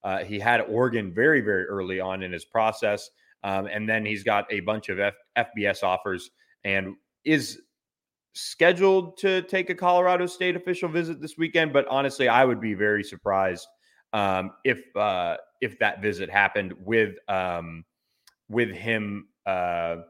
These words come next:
you know, making his commitment. Usually those things will get shut down. So,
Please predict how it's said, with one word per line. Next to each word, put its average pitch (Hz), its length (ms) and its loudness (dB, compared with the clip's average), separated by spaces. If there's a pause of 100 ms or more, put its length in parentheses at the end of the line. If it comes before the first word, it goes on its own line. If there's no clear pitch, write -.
(720)
you 101 120 -10
know, 92 80 -8
making 101 340 -2
his 101 180 -6
commitment. 95 460 -6
Usually 92 300 -8
those 87 220 -6
things 87 180 -8
will 85 80 -8
get 90 160 -8
shut 90 200 -6
down. 110 240 2
So, 90 320 -2